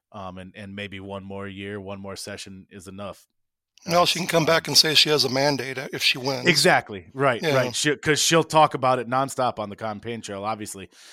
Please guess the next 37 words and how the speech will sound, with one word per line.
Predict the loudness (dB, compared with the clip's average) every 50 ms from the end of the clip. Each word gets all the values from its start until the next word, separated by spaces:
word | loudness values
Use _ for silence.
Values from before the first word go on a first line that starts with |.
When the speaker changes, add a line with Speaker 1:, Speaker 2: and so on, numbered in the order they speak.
| -20 -18 _
Speaker 1:
Um, | -10 -8 -8 -8 -8 -10 -10
and, | -10 -10 -12 -12 -16 -16 -14
and | -14 -12 -12 -12 -12
so | -10 -8 -8 -8 -8
then | -8 -10 -10 -10 -10
if | -10 -8
she | -8 -8 -8
wins, | -8 -8 -6 -6 -6 -6 -6 -8 -10 -10 -10 -12 -12 -14 -16 -20 _ _ _
uh, | -10 -10 -8 -8
she | -10 -10 -12
can | -12 -14 -12
come | -12 -10 -8
back | -6 -6 -6 -6 -6
and | -10 -12
say, | -10 -10 -10 -8
"Hey, | -8 -6 -6 -4 -4
I, | -4 -6 -6 _ _ -12
I | -10 -10 -10
took | -8 -8 -8 -8 -8 -8
this | -10 -8 -8
to | -8 -8
Iowans. | -6 -4 -4 -4 -4 -4 -6 -6 -8 -10 -12
They | -10 -8 -8 -8
brought | -8 -8 -8 -8 -8 -10
me | -12 -16
back." | -12 -8 -6 -6 -4 -6 -6 -8 _ _ _ _ _ _ _ _ _
Uh, | -10 -8 -6 -6 -8 -10 -12 _ _ _ -20 -18 -16 -14
assuming | -14 -12 -12 -10 -10 -10 -10 -12 -12
they | -12 -14 -12
do, | -12 -10 -10 -8 -8 -8 -10
we | -10 -12 -12
still | -12 -12 -12 -10
have | -10 -10 -10
our | -10 -12
Republican | -12 -14 -14 -12 -14 -14 -14 -16 -18 -18 -18 -18
majorities | -18 -16 -14 -14 -12 -12 -12 -14 -16 -18
where | -20 -20